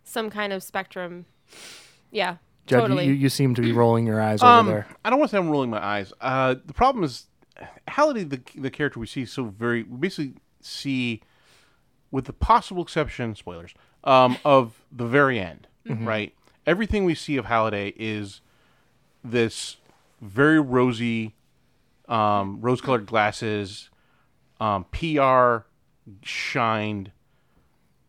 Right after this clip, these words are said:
Speaker 3: version of him, with the, with the exceptions of the end,
Speaker 1: Mm-hmm.
Speaker 2: Mm-hmm.
Speaker 3: um, which I wanna get to later,
Speaker 1: Yeah.
Speaker 3: um,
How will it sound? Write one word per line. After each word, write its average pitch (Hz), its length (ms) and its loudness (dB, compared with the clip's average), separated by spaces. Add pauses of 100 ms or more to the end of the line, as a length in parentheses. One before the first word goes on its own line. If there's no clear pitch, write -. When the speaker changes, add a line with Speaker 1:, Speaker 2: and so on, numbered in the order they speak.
Speaker 3:
version 113 540 2
of 101 260 -4
him, - 280 -14 (280)
with 120 120 -4
the, 113 120 -4 (120)
with 131 140 -4
the 113 60 -6
exceptions 170 480 -4
of 117 360 4 (480)
the 107 160 -16
end, 117 420 -4
Speaker 1:
Mm-hmm. 214 340 -14
Speaker 2:
Mm-hmm. 123 180 -6
Speaker 3:
um, 101 240 -2
which 95 120 -14
I 101 60 -8
wanna 101 240 -8
get 98 140 -12
to - 120 -20
later, 92 300 -12 (380)
Speaker 1:
Yeah. 104 320 -2
Speaker 3:
um, 92 240 -8